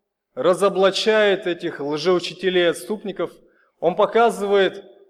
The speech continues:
каковыми они являются, что они творят. И также Иуда показывает, что за все их поступки они обязательно получат справедливое возмездие. Их ожидает суд.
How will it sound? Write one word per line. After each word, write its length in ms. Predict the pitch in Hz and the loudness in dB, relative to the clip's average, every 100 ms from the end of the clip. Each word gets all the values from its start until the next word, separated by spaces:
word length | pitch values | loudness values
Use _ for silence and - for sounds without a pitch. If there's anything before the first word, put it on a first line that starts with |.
| _ _ _ | _ _ _
каковыми 500 | 175 196 220 233 214 | 0 2 2 0 0
они 220 | 202 202 | 0 -2
являются, 680 | 196 185 226 214 147 - 151 | -2 0 2 2 0 -6 -10
что 320 | - 196 196 | -2 2 2
они 180 | 196 190 | 0 -4
творят. 500 | 160 165 190 220 - - - _ | -2 -2 0 -2 -4 -20 -20 _
И 80 | 143 | -2
также 440 | 233 220 185 196 | 2 2 0 -4
Иуда 280 | 208 262 196 | -2 0 -2
показывает, 680 | - 165 196 233 180 185 165 | 0 -2 0 0 -2 -4 -4
что 280 | - - 175 | -6 -4 -2
за 160 | 165 | 0
все 360 | 180 - 226 220 | -2 -4 -6 -6
их 140 | 190 | -6
поступки 800 | - 156 - 254 214 - 156 113 - _ _ _ _ _ _ _ | -4 -6 -4 -8 -8 -6 -8 -8 -14 _ _ _ _ _ _ _
они 240 | 139 165 | -8 -4
обязательно 1080 | 165 151 160 135 156 190 202 208 185 175 151 - _ _ | -4 -4 -8 -4 2 2 2 -4 -4 -6 -6 -16 _ _
получат 720 | 143 139 156 170 - 156 _ | -4 -4 -4 -8 -8 -10 _
справедливое 880 | - - 151 135 127 143 139 127 120 - | -18 -8 -8 -8 -8 -8 -4 -4 -6 -8
возмездие. 640 | 120 117 123 120 107 101 _ _ _ _ | -10 -10 -10 -12 -14 -20 _ _ _ _
Их 320 | - 175 - _ _ _ | -10 -10 -10 _ _ _
ожидает 640 | 156 135 139 131 123 113 - _ | -10 -10 -8 -4 -4 -4 -12 _
суд. 320 | _ - 113 | _ -20 -20